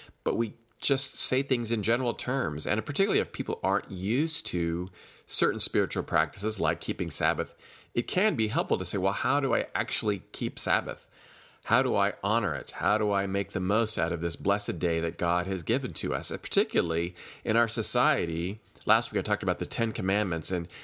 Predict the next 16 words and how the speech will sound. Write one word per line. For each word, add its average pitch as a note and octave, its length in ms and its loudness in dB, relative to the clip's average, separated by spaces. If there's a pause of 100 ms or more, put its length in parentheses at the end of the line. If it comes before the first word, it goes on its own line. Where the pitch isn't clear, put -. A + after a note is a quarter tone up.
(120)
if F#2+ 120 0
there's F#2+ 180 0
ever B2 180 2
going A2 180 2
to G2+ 60 -2
be F#2+ 60 2
a F2+ 60 0
commandment G2+ 440 0
that F2 120 -4
people G#2 220 -2
fudge A2+ 360 0
on, E2 240 0
it's D#2+ 180 -4
keeping G2+ 420 -2
the E2+ 80 0
Sabbath, E2+ 580 -2